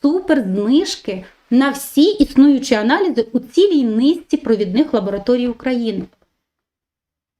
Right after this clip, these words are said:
Розумієте? Тобто, оці знижки даються всім лікарям.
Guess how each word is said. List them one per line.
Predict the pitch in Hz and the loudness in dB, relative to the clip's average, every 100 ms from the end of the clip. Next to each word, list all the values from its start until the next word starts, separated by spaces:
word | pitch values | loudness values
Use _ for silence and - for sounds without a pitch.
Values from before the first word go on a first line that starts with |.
| _ _ _ _ | _ _ _ _
Розумієте? | 214 226 269 392 427 190 185 _ _ | -2 2 4 2 -2 -10 -14 _ _
Тобто, | 320 311 311 - - _ _ _ _ _ _ | 0 2 -2 -8 -10 _ _ _ _ _ _
оці | 262 262 381 | 0 2 2
знижки | 330 320 453 - - 180 185 _ _ _ _ _ _ _ - | 6 4 4 -4 -8 -12 -12 _ _ _ _ _ _ _ -2
даються | 226 262 320 370 233 | 0 2 0 0 -2
всім | - - 262 294 | -2 0 4 4
лікарям. | 220 220 202 226 202 190 180 | 2 -2 -2 0 -2 -6 -10